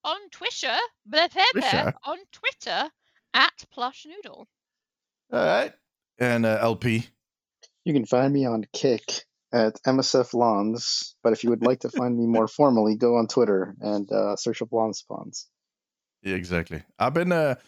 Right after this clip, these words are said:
Speaker 2: holding k-, kind of the, uh, how do you say that? Every time you've not been here, I've been mentioning your, your socials to make sure that y-, that people know where to find you. With a slight review of the content that you just posted, like, we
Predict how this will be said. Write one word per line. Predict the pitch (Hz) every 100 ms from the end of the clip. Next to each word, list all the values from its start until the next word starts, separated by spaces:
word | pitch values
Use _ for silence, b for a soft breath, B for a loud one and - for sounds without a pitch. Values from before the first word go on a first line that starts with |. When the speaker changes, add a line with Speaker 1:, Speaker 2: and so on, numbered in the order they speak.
| b b b
Speaker 2:
holding | 135 151 165 151 123
k-, | 131 127
kind | - 123
of | 117 104
the, | 110 104
uh, | 101 98
how | 123
do | 143
you |
say | 110 107
that? | 139 85
Every | 113 120
time | 143
you've | 131 107
not | 117 120
been | 98 98
here, | 107 143 127
I've | 73 92
been | 87 87
mentioning | 90 - 92 90
your, | 87 82 82 _ _ _ _ _ _ -
your | 95
socials | - 90 - 90 87 -
to | -
make | 90 85
sure | - 85
that | 80 -
y-, | 87
that | 90 - - _ _ _ 98
people | 90 87
know | 87
where | 85
to | 85
find | - 82 82
you. | 76 -
With | 131
a |
slight | 190 269 262 151
review | 135 139 143 151
of | 143
the | 127
content | 120 127 135 143
that | 147
you | 151
just | 147 -
posted, | 135 143 - 156 - -
like, | 143 -
we | 120